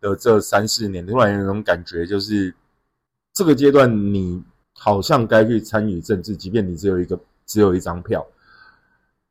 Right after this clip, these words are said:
然后你会觉得这一张票，无论它的力量有多大，但它可能对于你的下一代或对你的小孩子，其实是会有影响的。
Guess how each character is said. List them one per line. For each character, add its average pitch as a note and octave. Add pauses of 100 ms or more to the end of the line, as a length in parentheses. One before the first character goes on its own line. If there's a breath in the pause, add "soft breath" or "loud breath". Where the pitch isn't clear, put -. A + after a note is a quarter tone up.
(560)
然 B2+
后 D#3+ (440)
你 A#2+
会 E3+
觉 C3+
得 C3+
这 C3
一 C3+
张 B2+
票， A#2+
无 G#2
论 A#2+
它 A2+
的 G#2+
力 G#2+
量 G2+
有 E2+
多 F2+
大， E2 (2000)
但 A#2+
它 A#2+
可 G2+
能 E2
对 G#2
于 G2
你 F#2+
的 F2
下 F2+
一 F2
代 F2+
或 G2
对 G2
你 F2
的 E2+
小 E2
孩 E2
子， F2 (680)
其 G#2+
实 G2
是 G2+
会 G2
有 E2
影 F2+
响 E2+
的。 D2+